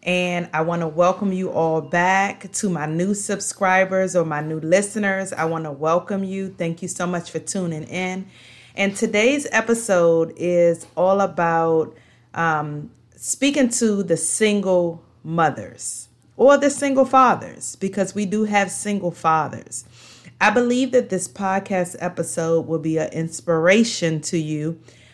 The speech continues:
I hope that it will be, as it was to me.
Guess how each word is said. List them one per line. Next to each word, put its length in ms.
I 100
hope 380
that 120
it 120
will 180
be, 380
as 180
it 120
was 440
to 160
me. 500